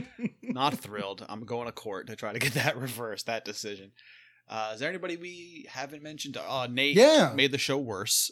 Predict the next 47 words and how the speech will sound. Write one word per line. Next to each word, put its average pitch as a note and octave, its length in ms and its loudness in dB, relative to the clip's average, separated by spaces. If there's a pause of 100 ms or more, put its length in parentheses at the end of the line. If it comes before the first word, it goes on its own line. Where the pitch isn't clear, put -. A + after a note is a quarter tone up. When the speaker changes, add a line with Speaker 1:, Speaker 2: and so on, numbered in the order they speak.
Speaker 2:
so A2 140 -8
thank G#2+ 260 -6
you A#2 100 -6
for C3+ 140 -8
that. F#2 380 -4 (460)
Speaker 1:
Yeah, E3+ 240 4 (100)
yeah, E3+ 160 2
show F#3 180 6
went F#3 140 6
downhill F3 340 6
after D#3+ 160 -2
Nate D3 200 -2
came C#3 120 -2
on. C#3 120 2
Uh, - 20 -2 (160)
Speaker 2:
Cut. D3+ 80 6
Speaker 1:
Ronnie. F3 300 8 (220)
Speaker 2:
Ronnie, C#3 420 0 (500)
the C3+ 100 -6
first D3+ 300 -4
guest C#3 260 0
to A#2 60 2
ever C#3 160 -2
win. G2+ 220 -10 (720)
Speaker 1:
Yep. F#3 300 2 (560)
So E3+ 260 8
Ronnie, F#3 480 10
if E3+ 160 6
you, F3+ 420 6
uh, E3+ 200 4
if E3 120 -2
anybody's G3 420 4
into E3+ 180 0
poker, G3 380 0 (280)
make D3 120 -4
sure F3+ 120 4
you D#3 100 6
look E3 160 0
up C#3 100 -4
Ronnie D3+ 300 -2
Barta. C3+ 460 -10 (400)
Uh, C3+ 280 -6
my F3 100 -4
Speaker 2:
Also D3+ 320 2
Speaker 1:
laptop's C3+ 80 0
Speaker 2:
into A#2+ 440 -4
selling, A#2 580 -6